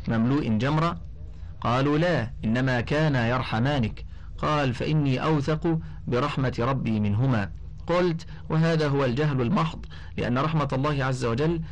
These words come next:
ليست برقة طبع، ولو كانت كذلك لما ذبح عصفور ولا أميت طفل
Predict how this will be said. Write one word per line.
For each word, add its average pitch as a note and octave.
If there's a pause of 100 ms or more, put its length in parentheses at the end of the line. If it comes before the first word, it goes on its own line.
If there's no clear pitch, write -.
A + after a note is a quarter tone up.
(180)
ليست D3
برقة A#2+
طبع، B2+ (500)
ولو A2+
كانت D3+
كذلك E3 (340)
لما C3+
ذبح A#2+
عصفور D#3
ولا B2
أميت C3
طفل E3